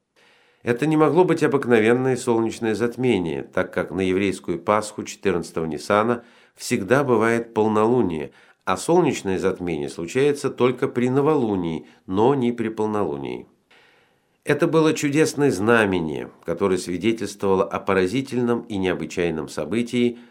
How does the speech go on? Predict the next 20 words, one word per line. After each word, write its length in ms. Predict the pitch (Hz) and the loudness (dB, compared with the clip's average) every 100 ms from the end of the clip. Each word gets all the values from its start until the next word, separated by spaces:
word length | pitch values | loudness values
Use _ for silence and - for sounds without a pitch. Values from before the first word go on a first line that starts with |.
| _ _ _ | _ _ _
смерти 600 | - - 101 131 123 - | -16 -4 2 4 2 -4
возлюбленного 760 | 123 98 85 98 104 107 104 101 | -2 -2 0 -2 -2 -2 -2 -2
Сына 320 | 98 87 85 | -4 -4 -4
Божия. 480 | 76 65 64 58 64 _ _ _ _ _ _ | -4 -8 -10 -14 -16 _ _ _ _ _ _
Об 140 | 95 120 | -4 -2
этом 380 | 123 120 107 | 0 0 0
необыкновенном 720 | 101 101 92 92 92 110 101 92 | 0 0 -2 0 2 2 0 -2
затмении 480 | 90 92 90 78 | -4 -2 -2 -2
солнца, 540 | 73 - 123 120 - - _ _ _ _ | -6 -2 -2 -2 -10 -16 _ _ _ _
в 80 | |
продолжении 540 | - 98 95 98 107 98 | -2 2 4 4 2 2
которого 460 | 101 - 113 104 | 0 0 2 2
даже 240 | 98 95 95 | 4 2 2
видны 300 | 92 92 101 | 0 0 0
были 220 | 95 92 | 2 0
звёзды, 640 | 85 90 139 123 82 69 - | 0 2 2 2 -2 -6 -8
свидетельствует 800 | 85 87 123 123 117 - 107 - | -8 -2 -2 -2 -6 -4 -4 -4
римский 500 | 101 123 120 - - | -2 -2 -2 -6 -6
астроном 640 | 95 - 95 95 113 98 | -8 -4 -2 2 0 0
Флегонт. 800 | - 101 110 107 95 71 - | -4 -6 -4 0 -2 -2 -10